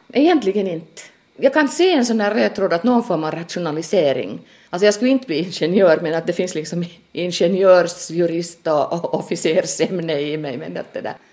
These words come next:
Och sen i något skede så beslöt jag mig för att jag skulle bli jurist. Sen så började jag fundera att det var ju inte internationellt. För det första att man är väldigt beroende av det här nationella planet då. Hanken i och för sig var liksom ett för,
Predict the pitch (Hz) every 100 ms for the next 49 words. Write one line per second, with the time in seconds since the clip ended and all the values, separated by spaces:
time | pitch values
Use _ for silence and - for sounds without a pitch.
0 | _ - 247 277 277 277 262 196 196 180
1 | 175 170 165 156 156 156 156 - 170 165
2 | 180 214 - - - _ _ - 285 240
3 | 226 226 220 202 196 196 196 196 196 190
4 | 190 175 190 190 214 247 - - 214 214
5 | 208 196 214 202 220 214 180 202 220 214
6 | 175 170 160 170 180 165 170 - 185 220
7 | 208 202 180 170 170 170 170 - - -
8 | - - 233 254 180 156 - 160 175 143
9 | 139 127 - 151 151 - 147